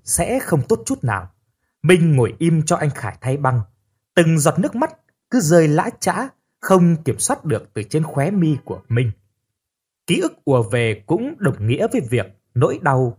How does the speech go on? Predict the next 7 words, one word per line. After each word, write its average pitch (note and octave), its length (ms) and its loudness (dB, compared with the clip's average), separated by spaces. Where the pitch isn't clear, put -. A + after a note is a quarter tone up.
cũng D#3 360 -2
đã F#3 220 -4
hiện G#2 160 -8
hữu. C#3+ 200 -6
Hà G2+ 440 -2
mất G3 220 -2
rồi. F#2+ 260 -6